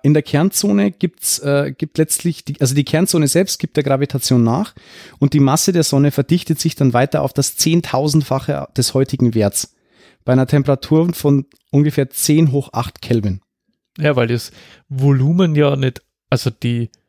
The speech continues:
Speaker 2: die Masse ja nicht abnimmt, aber das Volumen.
Speaker 1: Genau.
Speaker 2: Ja, das heißt, du hast eine,
Speaker 1: Wird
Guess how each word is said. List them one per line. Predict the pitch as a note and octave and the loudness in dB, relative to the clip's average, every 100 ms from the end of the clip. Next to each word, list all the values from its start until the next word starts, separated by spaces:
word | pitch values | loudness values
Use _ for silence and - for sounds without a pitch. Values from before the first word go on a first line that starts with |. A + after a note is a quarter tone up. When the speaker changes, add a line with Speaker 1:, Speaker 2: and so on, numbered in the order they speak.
| _ - | _ -4
Speaker 2:
die | |
Masse | B2+ B2+ D3 - | -2 0 0 0
ja | D3+ | 2
nicht | C3 - | 2 -2
abnimmt, | - E3+ D3 | -2 0 0
aber | C#3+ | 0
das | C3+ | -2
Volumen. | C3+ C3 C3+ A#2 - _ _ | -2 0 0 -2 -6 _ _
Speaker 1:
Genau. | - B2 F#2+ _ - | -2 -2 -4 _ -6
Speaker 2:
Ja, | A#2+ A#2+ | -6 -6
das | - | -6
heißt, | B2+ - | -6 -2
du | B2+ | -2
hast | B2 | 0
eine, | C3+ C3 A#2+ | 0 2 0
Speaker 1:
Wird | A#2+ D3 | -2 -4